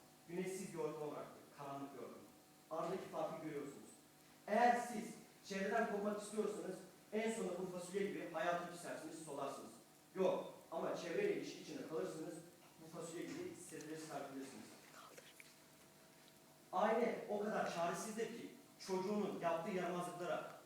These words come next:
huzursuzluklardan dolayı karşı bu-, e, çare bulamaz ve soluğu psikologlarda alır.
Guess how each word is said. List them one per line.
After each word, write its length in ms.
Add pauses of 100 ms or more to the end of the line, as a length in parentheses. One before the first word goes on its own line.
huzursuzluklardan 880
dolayı 320 (440)
karşı 340
bu-, 240
e, 260
çare 380
bulamaz 260 (380)
ve 120
soluğu 460
psikologlarda 680
alır. 160